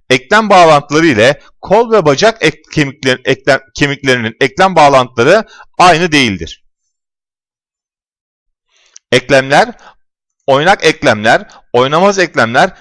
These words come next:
ve yarı oynak eklemler olmak üzere üç çeşittir.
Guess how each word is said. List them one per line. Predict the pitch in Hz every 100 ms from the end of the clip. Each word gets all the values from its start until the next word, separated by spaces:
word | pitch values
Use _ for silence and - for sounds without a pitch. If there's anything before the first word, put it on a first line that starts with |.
| -
ve | 151 240 110
yarı | 127 160 233
oynak | 170 165 156 -
eklemler | 139 160 151 143
olmak | 143 143 185 170
üzere | 131 131 175 220 214
üç | 208
çeşittir. | - 131 - - -